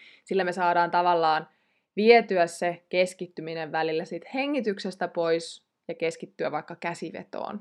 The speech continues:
sitten enemmän. Ja lättärit taas, niin ne mä ottaisin ehkä sitten tavallaan näistä välineistä viimeisempänä käyttöön, eli sitten saadaan sitä kautta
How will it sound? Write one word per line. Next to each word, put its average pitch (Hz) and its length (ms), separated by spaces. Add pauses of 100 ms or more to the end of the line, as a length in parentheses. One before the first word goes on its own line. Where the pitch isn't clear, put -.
sitten - 400
enemmän. 208 460 (600)
Ja 262 280
lättärit 247 540
taas, 226 280
niin 220 480 (120)
ne 190 300
mä 190 180
ottaisin 185 360
ehkä 190 260
sitten 180 320
tavallaan 160 400
näistä 156 320
välineistä - 460
viimeisempänä 202 760
käyttöön, 165 500
eli 160 100
sitten 170 280
saadaan 165 460
sitä 170 240
kautta 147 500